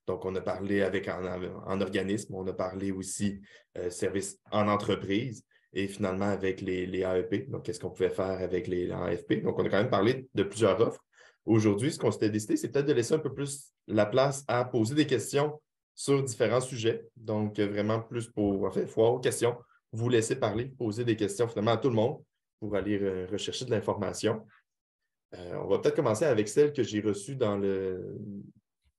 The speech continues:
dans le form, ce que j'ai envoyé. Donc, euh, soit c'était parce que des personnes étaient absentes ou juste des personnes que des fois, le form, ça permet de, déjà de structurer un peu sa pensée, ce qui est toujours, euh, toujours bien. Donc, on va y aller avec, euh, celle de Joanie,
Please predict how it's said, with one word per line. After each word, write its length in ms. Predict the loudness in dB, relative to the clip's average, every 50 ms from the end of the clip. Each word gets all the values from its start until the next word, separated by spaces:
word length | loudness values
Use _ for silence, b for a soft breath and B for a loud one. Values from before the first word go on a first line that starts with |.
| _ _ _ _ _ _ -8
dans 160 | -4 0 0
le 80 | 0 0
form, 280 | 2 2 2 2 2
ce 80 | -2 -2
que 80 | -2
j'ai 120 | 0 0 0
envoyé. 400 | 0 0 0 0 0 -2 -6 -8 B B B B B -8 -4
Donc, 300 | -4 -4 -4 -4 -4 -4
euh, 80 | -4
soit 220 | -4 -2 -2 -2 -2
c'était 140 | -2 -2
parce 140 | -2 -2 -2
que 80 | -2 -2
des 80 | -4
personnes 260 | -2 -4 -2 -2 -2 -2
étaient 120 | -2 -2
absentes 260 | -2 0 -2 -2 0
ou 100 | -2 0
juste 300 | 0 0 -2 -2 -4 -12 _ _ _
des 160 | -2 0 2 4
personnes 320 | 4 4 4 4 2 4
que 80 | 4 2
des 140 | 0 0
fois, 140 | 2 2 2
le 60 | 2
form, 200 | 2 0 -2 -2
ça 120 | 0 0 0
permet 380 | 0 0 -2 0 2 2 2
de, 260 | 2 2 2 0 0 -6 -12 -18 _ _ _ -14
déjà 240 | -10 -6 -2 0
de 80 | 0 0
structurer 380 | 0 -2 -6 -6 -2 2 4 6
un 80 | 6
peu 160 | 6 4 2
sa 120 | 2 2 0
pensée, 380 | 0 0 0 0 0 -2 -4 -4 -6 B B B B B B B B
ce 80 | -16 -8
qui 100 | -4 -4
est 80 | -2 -2
toujours, 440 | -2 -2 2 4 4 4 4 2 2
euh, 200 | 2 2 2 0 -2 -6 -4
toujours 240 | -2 0 0 0 0
bien. 240 | 2 4 4 4 2 0 -10 _ _ _ _ _ _ _ _ _ _ _ _ -4
Donc, 200 | -2 -2 -2 -2
on 40 | 0
va 100 | 2 4
y 60 | 6
aller 120 | 6 6
avec, 300 | 6 6 6 4 4 4 2
euh, 80 | 2
celle 240 | 2 4 2 2 4
de 140 | 4 2 4
Joanie, 420 | 4 6 4 4 4 2 -2 -6